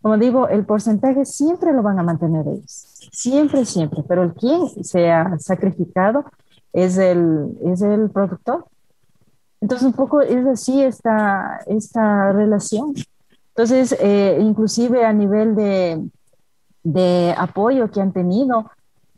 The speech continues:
en, en plena crisis, en plena pandemia, tuvieron recursos.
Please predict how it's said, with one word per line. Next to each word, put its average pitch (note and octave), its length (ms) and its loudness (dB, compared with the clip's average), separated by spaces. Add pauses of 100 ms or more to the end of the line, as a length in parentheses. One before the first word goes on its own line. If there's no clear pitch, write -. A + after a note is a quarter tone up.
en, G3 640 2
en G#3 160 2
plena G#3+ 720 0
crisis, A3 440 -2
en G3 100 0
plena G#3 380 0
pandemia, G#3 480 2
tuvieron G3 400 0
recursos. G3 800 -2